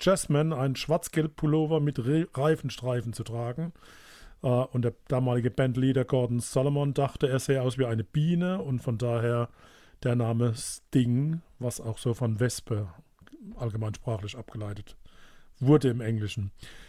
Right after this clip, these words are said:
Ja, The Police, neunzehnhundertachtundsiebzig bis neunzehnhundertdreiundachtzig,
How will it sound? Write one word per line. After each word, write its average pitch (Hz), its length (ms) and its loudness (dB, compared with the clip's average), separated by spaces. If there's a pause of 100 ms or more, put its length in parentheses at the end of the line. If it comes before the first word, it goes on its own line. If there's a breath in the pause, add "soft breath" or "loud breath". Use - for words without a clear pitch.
(140 loud breath)
Ja, 170 280 8
The 180 100 6
Police, 185 500 2
neunzehnhundertachtundsiebzig 151 1200 0
bis 127 140 0
neunzehnhundertdreiundachtzig, 139 1120 0